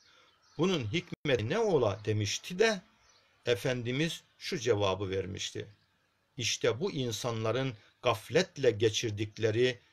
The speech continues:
Recep ile Ramazan ayı arasındaki bir aydır. O, amellerin Allah'a arz olunduğu bir aydır.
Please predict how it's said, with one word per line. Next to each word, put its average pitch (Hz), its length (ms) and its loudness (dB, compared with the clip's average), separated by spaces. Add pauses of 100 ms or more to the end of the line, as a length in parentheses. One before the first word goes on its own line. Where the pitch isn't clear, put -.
(180)
Recep 117 420 4
ile 113 380 2 (100)
Ramazan 113 460 -2
ayı 120 280 2
arasındaki 107 880 0 (340)
bir 120 320 -4 (220)
aydır. 95 640 -4 (520)
O, 131 380 4 (400)
amellerin 117 800 2
Allah'a 110 640 2
arz 131 180 0
olunduğu 110 580 0
bir 120 260 0
aydır. 104 500 -4